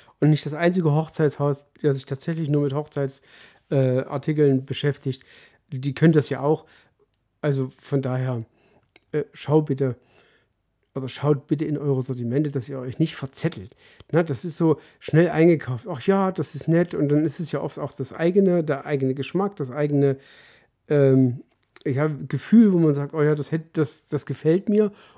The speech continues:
und dann nehme ich's in meinen Laden“, aber eigentlich passt es nicht in, in dein Sortiment.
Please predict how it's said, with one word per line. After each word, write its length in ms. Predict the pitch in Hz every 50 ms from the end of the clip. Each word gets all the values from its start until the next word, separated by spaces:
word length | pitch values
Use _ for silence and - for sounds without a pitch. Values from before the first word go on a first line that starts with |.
| _ -
und 120 | 156 139
dann 100 | 143 139
nehme 180 | 135 143 156 147
ich's 120 | - -
in 60 | 147
meinen 140 | 135 131 127
Laden“, 320 | 127 127 131 160 180 165
aber 160 | 143 139 131 117
eigentlich 300 | 143 139 139 131 - -
passt 260 | - 127 - - -
es 100 | 110 -
nicht 260 | 110 110 - - - _
in, 180 | - 147 127
in 220 | 131 - - 123 123
dein 200 | 127 123 117 113
Sortiment. 500 | - 123 120 120 113 123 135 156 143